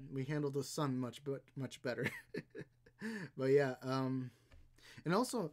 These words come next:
I always get a massive sunburn every sun-, every summer. Ev-, like, l-, it's funny because I've gotten so used to sunburns that they don't feel like they hurt anymore.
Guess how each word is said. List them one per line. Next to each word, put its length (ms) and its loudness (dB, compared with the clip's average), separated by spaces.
I 100 2
always 240 2
get 120 -2
a 60 -2
massive 400 0
sunburn 560 -2
every 180 -8
sun-, 240 -10
every 220 0
summer. 400 -8
Ev-, 180 2
like, 240 4
l-, 140 0
it's 160 2
funny 360 2
because 300 -2
I've 160 0
gotten 240 2
so 260 0
used 300 0
to 60 -10
sunburns 800 -2
that 200 0
they 100 8
don't 200 2
feel 240 0
like 180 0
they 120 -2
hurt 340 -6
anymore. 440 -10